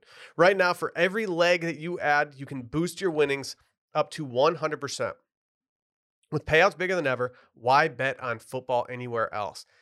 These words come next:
And to make things even sweeter, you can throw down on stepped-up same-game parlays once per game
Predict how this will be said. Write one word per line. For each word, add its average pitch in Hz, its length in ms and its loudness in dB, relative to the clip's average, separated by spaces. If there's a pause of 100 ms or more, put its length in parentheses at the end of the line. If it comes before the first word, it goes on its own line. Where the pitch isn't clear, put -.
(120)
And 131 100 -12
to 131 80 -6
make 147 160 2
things 147 200 -8
even 135 160 -10
sweeter, 151 380 -6 (200)
you 120 100 -16
can 120 140 -10
throw 127 400 2
down 131 420 -6 (220)
on 117 180 -6
stepped-up - 1040 -4
same-game 139 800 -4
parlays 120 600 -2
once 117 400 -4
per 170 180 -4
game 120 340 -4